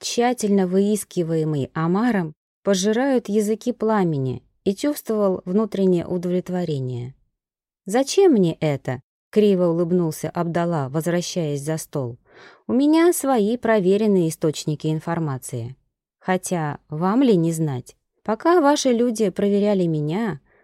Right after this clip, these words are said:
мои делали то же самое с вами и вашей семьей. Все справедливо, не так ли?» Не видя смысла отпираться, я открыто устремил взор на шейха и спокойно кивнул головой.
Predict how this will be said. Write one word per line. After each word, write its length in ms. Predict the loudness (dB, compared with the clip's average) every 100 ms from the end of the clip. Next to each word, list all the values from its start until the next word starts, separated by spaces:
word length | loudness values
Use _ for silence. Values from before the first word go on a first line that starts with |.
| _
мои 320 | -2 2 6 6
делали 460 | 4 2 2 0
то 180 | 0 -2
же 100 | -2
самое 440 | -4 -2 0 0
с 100 | -2
вами 400 | -2 -2 2 2
и 180 | 0 -2
вашей 320 | -4 -4 -6
семьей. 560 | -8 -6 -6 -4 -6 -8 _ _ _ _ _
Все 240 | -4 -4
справедливо, 840 | -2 -2 0 0 0 -2 -4 -8 -10
не 180 | -4 -2
так 320 | -2 -4 -6
ли?» 240 | -8 -10 -12 _ _ _ _ _ _ -4
Не 240 | 0 2
видя 260 | 2 0 0
смысла 440 | 0 0 0 0
отпираться, 720 | 0 -2 0 0 -4 -2 -4 -4 -14 _
я 300 | -4 0 2
открыто 420 | 2 2 0 2 0
устремил 560 | -2 -2 0 2 0
взор 300 | 0 0 2
на 160 | 2 0
шейха 400 | -2 0 0 -2
и 160 | -4
спокойно 560 | -6 -6 -6 -2 0 0
кивнул 400 | -2 -4 -2 -4
головой. 560 | -2 -4 -4 -4 -8